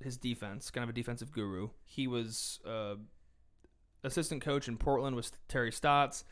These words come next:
He's credited with teaching Damian Lillard how to play defense. Like, Damian Lillard and C J McCollum really regard him well from Portland. Um, a lot of people expected, i-,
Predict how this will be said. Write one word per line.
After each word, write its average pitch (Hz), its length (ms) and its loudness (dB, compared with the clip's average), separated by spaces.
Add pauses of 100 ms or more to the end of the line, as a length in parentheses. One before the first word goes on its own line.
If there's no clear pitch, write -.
(220)
He's 151 240 2
credited 131 380 2
with 123 200 0
teaching 120 340 -2
Damian 110 280 -2
Lillard 113 240 -2
how 117 80 -2
to 110 80 -2
play 123 180 0
defense. 123 640 -2
Like, - 300 -8 (1200)
Damian 131 340 2
Lillard 123 300 2
and 107 240 2
C 131 140 0
J 120 80 0
McCollum 127 420 2
really 117 180 2
regard 131 360 4
him 127 160 0
well 113 260 0
from 113 160 -8
Portland. 120 500 -2 (560)
Um, 110 600 -2 (840)
a 127 80 2
lot 143 260 6
of 269 100 4
people 165 260 4
expected, 139 640 2
i-, - 60 -6